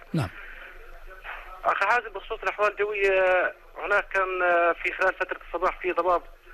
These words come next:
Speaker 2: تواجد الضباب منطقة ال-، المنطقة الحرة الزرقاء، بالإضافة إلى منطقة، آه، جامعة آل البيت المفرق، وأيضًا طريق، آه، جرش الزرقاء. يعني الآن الضباب انقشع والحمد لله جميع طرق المملكة الخارجية سالكة ولا وقت تذكر.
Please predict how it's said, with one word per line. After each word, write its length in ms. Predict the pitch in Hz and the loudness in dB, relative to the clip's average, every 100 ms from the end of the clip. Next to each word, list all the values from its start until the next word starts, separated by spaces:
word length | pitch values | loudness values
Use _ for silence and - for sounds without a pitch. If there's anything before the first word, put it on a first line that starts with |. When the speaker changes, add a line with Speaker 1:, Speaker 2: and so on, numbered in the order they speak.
| - | -6
Speaker 2:
تواجد 300 | 151 175 - | 2 2 4
الضباب 320 | 165 170 175 | -2 2 2
منطقة 340 | 165 170 165 - | 0 -4 -4 -2
ال-، 140 | 160 | 2
المنطقة 460 | 156 156 170 - 156 | 4 4 0 -2 -4
الحرة 260 | - 175 | 0 0
الزرقاء، 400 | 160 175 156 196 - - - - - - - | 2 0 2 0 -2 -16 -18 -18 -18 -16 -2
بالإضافة 440 | 151 165 202 196 185 | 2 4 4 2 2
إلى 100 | 180 | 0
منطقة، 440 | 190 180 - 180 | -2 -6 -6 2
آه، 540 | 175 175 170 170 160 - | 4 6 4 4 0 0
جامعة 200 | 185 170 | 0 0
آل 240 | 165 160 180 | -2 2 2
البيت 280 | 175 180 165 | 2 -2 0
المفرق، 360 | 170 165 196 - - - - - - - - - - - | -4 0 0 -2 -20 -20 -20 -20 -20 -20 -20 -20 -20 -4
وأيضًا 320 | 127 165 214 | 2 2 2
طريق، 300 | 202 214 214 208 196 | 0 2 2 2 4
آه، 460 | 190 190 190 185 165 190 | 6 6 6 4 2 0
جرش 220 | 190 170 | -2 -4
الزرقاء. 360 | 165 170 - - - - | -2 -2 -2 -8 -12 -6
يعني 160 | 139 151 | -2 0
الآن 260 | 160 202 - | 2 2 -2
الضباب 300 | - 190 185 | 0 2 2
انقشع 320 | 180 196 180 | 0 -2 -2
والحمد 340 | 160 160 185 180 | -2 -4 -4 0
لله 280 | 185 185 | 2 2
جميع 300 | 175 170 190 | 2 -2 -2
طرق 260 | 156 185 175 | -2 -2 -2
المملكة 320 | 175 175 165 | -2 -4 -4
الخارجية 480 | 156 175 170 165 175 - | -2 0 -2 -4 -4 2
سالكة 280 | 180 170 | 0 2
ولا 140 | 170 156 | 2 4
وقت 240 | 170 165 | 4 2
تذكر. 260 | 139 - | -4 -8